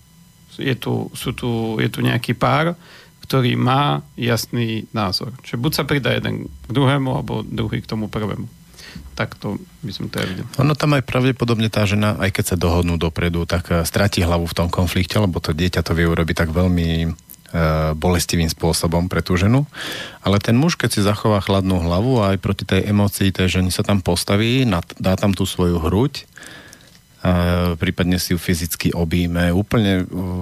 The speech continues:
Speaker 2: sa nevenuje tomu dieťaťu, ale práve tej žene, tak to je tá cesta, ktorou sa do toho dá dostať.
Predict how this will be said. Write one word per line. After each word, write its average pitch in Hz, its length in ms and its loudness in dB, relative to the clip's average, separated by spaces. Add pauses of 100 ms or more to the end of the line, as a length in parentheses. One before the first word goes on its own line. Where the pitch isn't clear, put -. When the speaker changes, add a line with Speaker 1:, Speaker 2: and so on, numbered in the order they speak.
Speaker 2:
sa 87 160 -4
nevenuje 95 400 2
tomu 92 240 0
dieťaťu, 90 320 0
ale 87 80 4
práve 90 320 2
tej 90 240 0
žene, 87 400 0 (320)
tak - 160 -6 (240)
to 107 80 4
je 107 160 2
tá 95 160 0
cesta, 90 320 -2
ktorou 85 320 0
sa 80 160 -4
do 78 80 -4
toho 80 240 -2
dá 80 160 0
dostať. - 480 -6